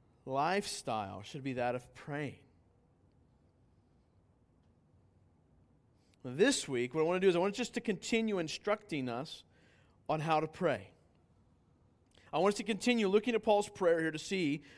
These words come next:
what God divinely inspired him to pray for the Ephesians in the midst of this incredible letter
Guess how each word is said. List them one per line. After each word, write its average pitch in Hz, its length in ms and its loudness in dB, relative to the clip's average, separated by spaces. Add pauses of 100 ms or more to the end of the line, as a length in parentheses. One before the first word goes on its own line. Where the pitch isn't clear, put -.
what 180 220 2
God 185 260 6
divinely 202 520 6
inspired 208 520 6
him 202 200 2
to 202 120 -8
pray 165 380 2 (280)
for 247 220 6
the 233 200 -2
Ephesians 170 600 -4
in 196 180 0
the 180 80 0
midst 202 400 4
of 165 120 0
this 180 200 -2 (180)
incredible 208 840 6
letter 165 500 6